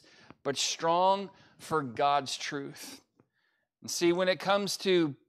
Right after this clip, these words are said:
putting myself out there, I need to be kinda, uh,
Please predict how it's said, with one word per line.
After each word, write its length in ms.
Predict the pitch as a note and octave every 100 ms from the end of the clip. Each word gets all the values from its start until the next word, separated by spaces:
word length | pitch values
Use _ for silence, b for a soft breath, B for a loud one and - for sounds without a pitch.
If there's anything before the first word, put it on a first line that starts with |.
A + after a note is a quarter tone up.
| -
putting 320 | G#3+ A#3 G3
myself 540 | F#3+ G#3 - G#3+ F#3
out 300 | F#3+ F#3+ F#3+
there, 220 | G3+ G3+
I 100 | F3
need 180 | F#3 F#3
to 80 | E3
be 160 | D#3 D#3
kinda, 400 | F3 D#3+ D3 C3+ b b b b
uh, 300 | - - -